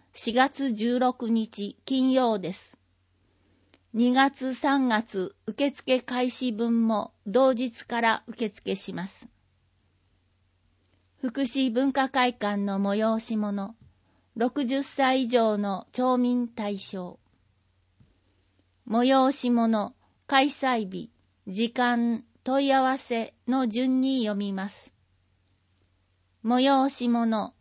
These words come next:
入浴サービス、登録制。開催日、二日、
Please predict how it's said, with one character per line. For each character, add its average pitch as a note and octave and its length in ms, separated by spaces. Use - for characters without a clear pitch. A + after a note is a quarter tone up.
入 C#4 320
浴 C4+ 260
サ C4+ 280
ー A#3 40
ビ G3+ 140
ス、 F#3 320
登 A#3 260
録 A3+ 220
制。 F#3 400
開 C4 220
催 A#3+ 400
日、 - 200
二 - 360
日、 - 360